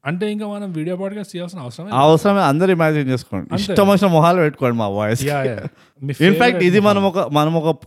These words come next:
Speaker 2: పోల్ తయారు చేయాలి.
Speaker 1: యా.
Speaker 2: మా వాయిసెస్ బట్టి మీరు what kind of a face, ఎవరి ఫేస్‌తో రిలేట్ అవుతారని.
Speaker 1: యా, యా. It's a good
Speaker 2: కదా?
Speaker 1: idea.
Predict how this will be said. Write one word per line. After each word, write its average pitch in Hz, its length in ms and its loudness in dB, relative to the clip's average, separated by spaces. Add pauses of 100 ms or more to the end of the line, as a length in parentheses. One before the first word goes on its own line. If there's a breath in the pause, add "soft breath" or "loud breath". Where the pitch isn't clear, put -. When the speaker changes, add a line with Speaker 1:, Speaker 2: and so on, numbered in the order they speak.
(140)
Speaker 2:
పోల్ 156 240 4
తయారు 170 220 0
చేయాలి. 113 280 -4 (120)
Speaker 1:
యా. 120 260 -8 (100)
Speaker 2:
మా 139 120 2
వాయిసెస్ 156 500 2
బట్టి 165 280 -6
మీరు 139 600 -6 (220)
what 127 140 2
kind 156 240 -6
of 131 160 -6
a - 20 -6
face, 120 420 -6
ఎవరి 117 260 -2
ఫేస్‌తో 127 340 -6
రిలేట్ 110 340 -4
అవుతారని. 101 640 -10
Speaker 1:
యా, 120 300 -6
యా. 107 320 -14
It's - 200 -10
a - 20 -2
good 113 120 -2
Speaker 2:
కదా? 110 120 -6
Speaker 1:
idea. 95 280 -16